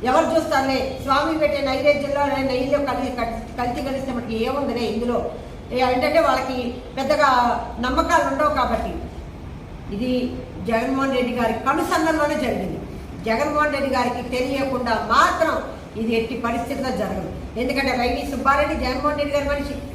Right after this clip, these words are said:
భూమన కరుణాకర్ రెడ్డి జగన్మోహన్ రెడ్డి గారి మనిషి, ఆయనకి తెలియకుండా ఇంత పెద్ద ఫ్రాడ్ జరుగుతుందని మాత్రం ప్రజలు ఎవ్వరు కూడా నమ్మట్లా. జగన్మోహన్ రెడ్డి గారి పరాకాష్ట అన్నమాట. ఈయన, ఆ, ప్రజల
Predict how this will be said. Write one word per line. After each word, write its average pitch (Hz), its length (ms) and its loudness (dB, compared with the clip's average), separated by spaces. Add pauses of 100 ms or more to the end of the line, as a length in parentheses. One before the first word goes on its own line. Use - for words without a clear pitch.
(160)
భూమన 254 240 0
కరుణాకర్ 285 520 0
రెడ్డి 311 180 0
జగన్మోహన్ 285 440 0
రెడ్డి 277 200 0
గారి 277 140 0
మనిషి, 277 320 -2 (380)
ఆయనకి 330 500 2
తెలియకుండా 285 840 2 (160)
ఇంత 311 380 2
పెద్ద 285 220 2 (540)
ఫ్రాడ్ 302 360 6
జరుగుతుందని 285 540 0
మాత్రం 269 500 4
ప్రజలు 240 320 -2
ఎవ్వరు 320 340 4
కూడా 294 140 2
నమ్మట్లా. 220 500 -2 (420)
జగన్మోహన్ 277 540 2
రెడ్డి 254 180 0
గారి 233 320 2 (420)
పరాకాష్ట 311 520 4
అన్నమాట. 285 680 4
ఈయన, 285 180 2 (540)
ఆ, 226 300 4 (320)
ప్రజల 339 320 4